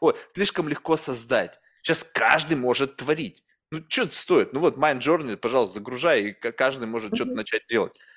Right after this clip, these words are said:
Speaker 1: Поэтому точка входа изменилась, и, соответственно, коли-, критики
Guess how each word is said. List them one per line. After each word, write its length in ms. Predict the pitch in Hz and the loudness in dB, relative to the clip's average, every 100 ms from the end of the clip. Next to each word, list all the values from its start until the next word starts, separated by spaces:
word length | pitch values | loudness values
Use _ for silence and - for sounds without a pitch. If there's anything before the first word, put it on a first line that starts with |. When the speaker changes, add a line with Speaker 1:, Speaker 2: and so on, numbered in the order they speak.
| _ _ - - | _ _ -18 2
Speaker 1:
Поэтому 580 | 156 170 196 190 202 - | 4 4 4 4 2 2
точка 320 | 208 - 185 | 4 4 0
входа 440 | 170 - 220 156 143 | -2 2 2 4 2
изменилась, 580 | 139 175 247 285 165 - | -2 -6 -6 -6 -8 -6
и, 40 | |
соответственно, 640 | - 165 - 208 202 185 147 | -2 -2 0 -2 0 -2 -6
коли-, 380 | - 170 208 - | -2 -4 -4 -8
критики 720 | 180 220 170 226 - 151 98 | -4 -2 -2 -8 -6 -6 -6